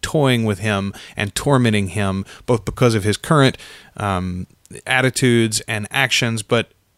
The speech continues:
also because of his own, you know, moral struggle. Um, Lou-, Lestat,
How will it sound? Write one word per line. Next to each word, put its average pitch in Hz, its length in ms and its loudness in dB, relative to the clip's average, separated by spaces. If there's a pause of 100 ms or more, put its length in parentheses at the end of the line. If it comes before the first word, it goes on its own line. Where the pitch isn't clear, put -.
(180)
also 131 420 4
because 110 400 -2
of 101 140 -4
his 110 240 -2
own, 107 380 -2 (320)
you 104 180 -10
know, 107 140 -4
moral 104 1040 0
struggle. 101 580 -4 (400)
Um, 92 300 -6
Lou-, 143 220 4
Lestat, 127 680 0